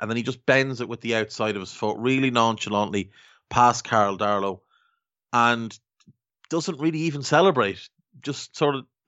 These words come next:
you know, shrugs his shoulders, like, "Yeah, that's what I do." Uh, he's a very good player, and hopefully Leeds will get to keep him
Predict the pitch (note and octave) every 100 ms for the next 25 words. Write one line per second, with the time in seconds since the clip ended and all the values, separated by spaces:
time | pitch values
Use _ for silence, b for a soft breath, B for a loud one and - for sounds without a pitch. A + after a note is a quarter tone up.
0 | - - C3+ C3 D3+ D#3 C#3 B2+ C#3+ C#3+
1 | C#3+ C#3 - B2+ C#3+ F#3 - _ B2 D3+
2 | - D3 C#3+ E3+ D3+ - b b b b
3 | A2 A2+ A#2 A2+ B2 D3+ B2 G#2+ A#2 A2
4 | G#2+ A2 B2+ F3+ C#3+ B2+ A#2 G#2+ A2 -
5 | - A2 - G#2 F#2